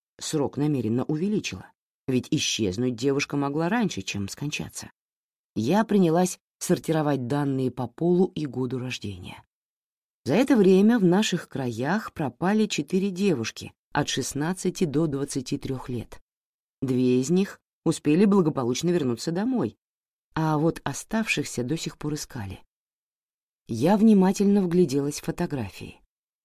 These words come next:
Обе были брюнетками, так что сказать наверняка, кого из них нашли повешенной в лесу, было затруднительно. Лицо в петле было жутким, с характерными признаками начавшегося разложения.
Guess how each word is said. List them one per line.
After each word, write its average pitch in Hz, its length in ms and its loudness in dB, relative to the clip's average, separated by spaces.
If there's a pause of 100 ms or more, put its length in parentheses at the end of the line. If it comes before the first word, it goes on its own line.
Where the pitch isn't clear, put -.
(540)
Обе 123 300 0
были 139 240 2
брюнетками, 147 760 0 (600)
так 185 180 0
что - 180 -2
сказать 160 460 -2
наверняка, 151 680 0 (320)
кого 170 360 2
из 127 120 0
них 131 200 -4
нашли 135 320 -2
повешенной 131 520 -4
в 117 40 -4
лесу, 151 320 -2
было 147 240 0
затруднительно. 180 840 -2 (640)
Лицо 139 320 0
в 143 80 -8
петле 139 300 -2
было 131 260 -4
жутким, 131 480 -4 (380)
с - 60 -14
характерными 147 640 0
признаками 143 640 -2 (260)
начавшегося 135 720 -4
разложения. 127 600 -8